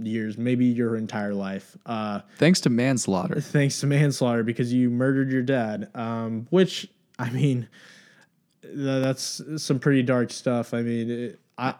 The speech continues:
Speaker 1: I wouldn't react that way if I found out, uh, if, if I was being controlled like that, but, uh, I mean, really crazy stuff.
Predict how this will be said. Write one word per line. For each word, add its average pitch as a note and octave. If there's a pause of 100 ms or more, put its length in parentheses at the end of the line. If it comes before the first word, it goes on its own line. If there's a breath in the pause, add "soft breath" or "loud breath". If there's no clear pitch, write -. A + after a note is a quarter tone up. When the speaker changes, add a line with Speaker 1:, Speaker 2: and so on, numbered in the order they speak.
Speaker 1:
I C#3+
wouldn't D#3+
react C#3+
that D3+
way C#3
if C#3
I A#2+
found B2
out, B2 (140)
uh, C3 (200)
if, A#2+ (200)
if B2+
I D3
was C3+
being C3+
controlled C#3+
like C3+
that, B2
but, F#2+
uh, G#2+ (1000 soft breath)
I A2
mean, G2 (160)
really A2
crazy G#2
stuff. G#2